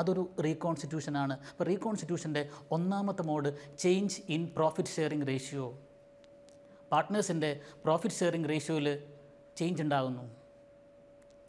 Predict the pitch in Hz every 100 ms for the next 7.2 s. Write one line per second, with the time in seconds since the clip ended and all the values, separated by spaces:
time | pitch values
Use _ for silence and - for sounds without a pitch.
0 | 147 151 185 214 233 220 156 - - -
1 | - - - - - - - - - -
2 | - - - - - - - - 190 -
3 | 262 254 208 175 170 156 147 147 127 -
4 | - 156 214 247 233 175 175 196 208 185
5 | 190 185 175 170 151 - 190 175 185 208
6 | 170 180 185 190 180 165 160 170 156 147
7 | 151